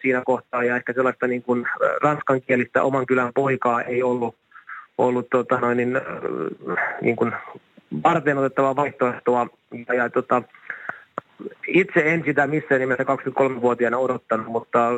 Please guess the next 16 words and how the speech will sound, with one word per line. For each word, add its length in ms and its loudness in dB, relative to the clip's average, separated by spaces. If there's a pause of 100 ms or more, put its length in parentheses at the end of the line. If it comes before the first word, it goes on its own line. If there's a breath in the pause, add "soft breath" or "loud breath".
joukkue 540 2 (220)
sai, 260 2 (180)
sai, 160 2
tota, 380 0 (340 loud breath)
tai 120 4
joukkue 400 -2
annettiin 540 -2 (240 loud breath)
valta, 400 2
eli 260 -2
joukkuekaverit 720 0
äänestivät 580 -2
ja, 180 2
ja, 120 0
tota 280 -4
noin, 140 2
niin 180 -2